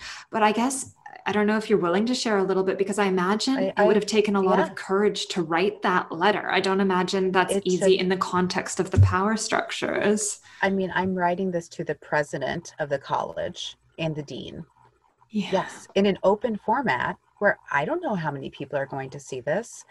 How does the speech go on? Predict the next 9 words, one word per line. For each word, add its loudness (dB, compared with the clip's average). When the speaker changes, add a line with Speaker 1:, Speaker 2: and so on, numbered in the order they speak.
Speaker 2:
but -2
I 2
don't -2
have -2
a -2
choice -6
to -10
stay -6
silent, -4